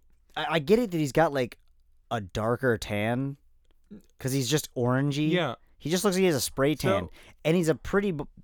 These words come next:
Speaker 1: pretty boy with blonde hair. Like,
Speaker 2: Yeah, so
Speaker 1: how
Speaker 2: we,
Speaker 1: does
Speaker 2: we
Speaker 1: he
Speaker 2: can,
Speaker 1: get bullied?
Speaker 2: I mean, we can go, like, almost right to the fight 'cause barely nothing. Like,
Speaker 1: Yeah,
Speaker 2: he,
Speaker 1: nothing really happens.
Speaker 2: I mean, he sa-, he saves, like, this weird lizard creature
Speaker 1: Mm.
Speaker 2: that was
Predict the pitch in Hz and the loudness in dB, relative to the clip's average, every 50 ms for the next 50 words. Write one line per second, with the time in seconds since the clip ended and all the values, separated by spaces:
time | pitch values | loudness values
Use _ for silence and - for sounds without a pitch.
0 | - _ _ - 185 202 208 170 123 120 120 120 110 95 101 127 139 143 143 131 | -20 _ _ -2 0 2 2 2 2 2 2 2 0 -2 0 2 4 4 4 4
1 | 117 - 147 143 120 90 - 175 160 - - - - - - 170 185 214 247 277 | 2 0 0 0 0 0 0 0 0 0 -2 -4 -4 0 6 8 10 10 10 8
2 | 254 - - 180 214 233 233 196 185 185 131 127 147 160 127 90 - - - - | 6 2 4 4 4 4 4 4 4 4 6 6 6 6 6 4 0 -4 -8 -6
3 | 151 151 156 160 160 165 180 - - 156 147 127 117 107 123 120 117 117 117 117 | -6 -4 -4 -4 -4 -6 -8 -8 -8 -8 -8 -8 -8 -6 -4 -4 -4 -4 -4 -6
4 | 110 117 - - 123 120 113 113 110 - - 117 113 110 - 117 110 110 - 123 | -8 -8 -10 -12 -12 -10 -10 -10 -12 -12 -12 -12 -12 -12 -14 -16 -16 -12 -10 -8
5 | 123 127 - - - - - 113 113 113 113 - - 127 123 120 - - 120 113 | -10 -10 -12 -18 -18 -12 -10 -8 -8 -8 -10 -14 -14 -12 -12 -12 -12 -12 -14 -16
6 | - - - - - _ 127 127 123 - - - _ _ _ _ - 131 123 117 | -16 -20 -20 -20 -18 _ -6 -6 -6 -6 -8 -16 _ _ _ _ -6 -4 0 0
7 | 120 - - 139 123 123 113 87 90 98 110 - - - 135 147 147 147 143 139 | 0 -2 -2 -4 -4 -4 -4 -4 -4 -4 -6 -6 -8 -6 -6 -4 -4 -2 -4 -4
8 | 139 151 143 - - 180 - 143 143 147 135 - - 165 156 156 151 151 151 147 | -4 -6 -8 -6 -6 -8 -8 -6 -10 -10 -12 -6 -4 -2 -2 0 0 -2 -4 -6
9 | - - - 135 135 131 120 - - _ 147 - - 135 131 123 - - - - | -8 -10 -8 -6 -6 -6 -6 -10 -16 _ -14 -8 -6 -4 -4 -4 -6 -10 -16 -20
10 | - - - - - _ - 139 143 139 139 131 127 135 139 131 - 139 131 113 | -20 -20 -20 -20 -20 _ -6 -2 -2 -2 -2 -2 0 0 0 0 0 -6 -8 -8
11 | - - 131 131 123 - - 131 127 127 123 120 - 127 123 120 113 107 117 127 | -8 -8 -8 -6 -8 -6 -4 -4 -2 -2 -4 -6 -6 -6 -4 -4 -4 -4 -2 -2
12 | 123 123 - - - _ - _ _ - 135 131 127 - - | -2 -4 -6 -10 -18 _ -20 _ _ -4 -2 -2 -2 -2 -4